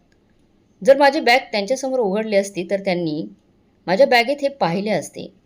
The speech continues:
तर मला इथे शिकणे कठीण झालं असतं. माझे वडील वारले आहेत, ते खाजगी नोकरी करायचे.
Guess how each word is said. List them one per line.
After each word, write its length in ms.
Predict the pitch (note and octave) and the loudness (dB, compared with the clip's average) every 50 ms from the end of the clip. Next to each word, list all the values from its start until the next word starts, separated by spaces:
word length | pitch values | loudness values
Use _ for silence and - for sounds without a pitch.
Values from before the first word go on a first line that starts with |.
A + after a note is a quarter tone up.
| _ _ _ _ _ _ _ _ | _ _ _ _ _ _ _ _
तर 60 | F3 F#3 | -8 -6
मला 240 | F3+ E3 D#3+ E3+ | -4 -4 -2 -2
इथे 220 | F3+ E3+ E3+ A#3 A3 | -2 -4 -4 -8 -10
शिकणे 320 | - - D#3+ E3 F3+ G3+ | -10 -12 -10 -8 -10 -10
कठीण 380 | G#3 G3+ F3+ E3 - - A#3 A#3 | -8 -8 -12 -12 -10 -12 -10 -8
झालं 240 | A3 G#3+ E3+ C#3+ C3 | -8 -8 -8 -8 -10
असतं. 280 | C3+ - - - - - _ _ _ _ _ _ _ _ _ _ _ _ _ _ | -12 -12 -14 -14 -14 -14 _ _ _ _ _ _ _ _ _ _ _ _ _ _
माझे 220 | E3 D#3+ F3 F3+ B3+ | 0 0 4 4 4
वडील 320 | B3 B3 A#3 B3 A#3+ G3+ | 2 4 0 0 -2 0
वारले 300 | E3+ D#3 D3+ D3+ F3+ F3+ | 0 0 0 0 -2 -4
आहेत, 240 | D#3+ - - D#3 - - _ - - _ _ _ _ _ _ | -4 -4 -8 -14 -14 -16 _ -20 -20 _ _ _ _ _ _
ते 100 | F#3+ F#3 | -10 -10
खाजगी 400 | - - F3+ C#3+ D3 E3 E3 G#3+ | -8 -6 -6 -6 -6 -6 -8 -6
नोकरी 280 | A3 F#3 E3+ - - A3 | -4 -4 -4 -6 -8 -6
करायचे. 500 | G#3+ F3+ D3+ D3 D#3 E3+ - - D#3 | -4 -4 -2 -2 -2 -4 -4 -8 -16